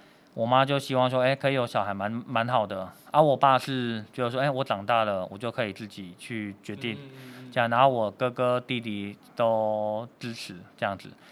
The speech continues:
Speaker 1: 对。那我他们家的话是，呃，刚开始妈，他妈妈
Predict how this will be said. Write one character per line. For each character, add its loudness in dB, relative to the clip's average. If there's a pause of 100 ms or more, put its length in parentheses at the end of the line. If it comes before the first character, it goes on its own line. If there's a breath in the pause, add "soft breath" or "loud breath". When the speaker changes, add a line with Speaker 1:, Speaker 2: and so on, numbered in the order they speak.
(240 loud breath)
Speaker 1:
对。 -6 (520 loud breath)
那 10
我 2
他 4
们 4
家 8
的 6
话 8
是， -4 (380)
呃， 0
刚 8
开 8
始 -2 (300)
妈， 4
他 6
妈 8
妈 6